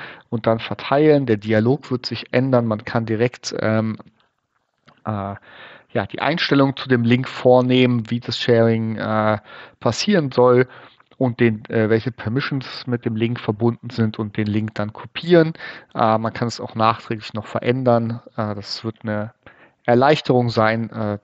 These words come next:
weil sonst musste man das, äh, komplizierter einstellen. Genau, guckt es euch an. Das wird ausgerollt werden Ende November und, äh, somit sehen eure Nutzer dann beim Teilen einen anderen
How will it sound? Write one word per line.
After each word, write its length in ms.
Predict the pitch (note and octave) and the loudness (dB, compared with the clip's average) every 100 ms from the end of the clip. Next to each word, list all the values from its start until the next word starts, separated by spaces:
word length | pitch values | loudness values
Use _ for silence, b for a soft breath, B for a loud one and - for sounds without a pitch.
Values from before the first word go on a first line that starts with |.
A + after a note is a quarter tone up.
| _ | _
weil 320 | - G2+ G2+ A#2+ | -4 -4 -4 -6
sonst 340 | A2+ G#2+ - | -8 -8 -10
musste 260 | A#2 - G#2 | -12 -10 -10
man 140 | G2+ | -10
das, 260 | A2 - - B B B B B _ - | -10 -12 -12 B B B B B _ -6
äh, 300 | A#2 A2+ A2 | 0 2 0
komplizierter 640 | - F3 E3+ - F3+ C3+ | 0 0 0 2 2 2
einstellen. 640 | - B2+ - A#2+ A2+ A2+ A#2 _ _ _ - | 0 -2 0 4 4 2 -6 _ _ _ -2
Genau, 240 | B2 F2+ _ _ | -2 -4 _ _
guckt 240 | - D3+ - | -12 -10 -4
es 100 | - | -2
euch 220 | A#2+ - | -2 2
an. 340 | E3+ F#3 F3+ - | 0 2 -4 0
Das 360 | B2+ C3+ - - | 2 4 0 -8
wird 400 | A2 B2 B2 - | 0 2 2 0
ausgerollt 1080 | A#2+ B2 - A#2 G#2 A2 A2 A2 G#2+ G#2 | 0 0 -2 -2 0 2 2 -2 -10 -2
werden 800 | G#2+ G#2+ G#2+ - _ G#2+ G#2 G#2 B B B B B _ _ - | 2 4 2 0 _ -6 -6 -8 B B B B B _ _ 0
Ende 300 | B2+ B2+ G#2+ | 0 0 -4
November 560 | G#2+ D3 F#3+ F#3 F#3+ | 2 2 4 4 4
und, 540 | B3+ B2 B2 A#2+ - A2+ | 2 2 2 -2 -10 -4
äh, 320 | A2 A2 A2 | 0 0 0
somit 420 | G#2 A2+ A2+ A2 | -2 -2 -2 -4
sehen 500 | - - - - A2 | -8 -16 -8 -2 -2
eure 260 | G#2+ G#2+ G#2 | -2 -4 -4
Nutzer 300 | G#2 - G#2+ | -8 -8 -8
dann 220 | G2+ G2+ | -6 -6
beim 160 | G#2 - | -8 -6
Teilen 400 | - G2+ G#2 G2 | -4 -4 -6 -6
einen 300 | A2 G2+ G2+ | -8 -8 -8
anderen 500 | A2 G2+ - G2+ | -10 -10 -10 -10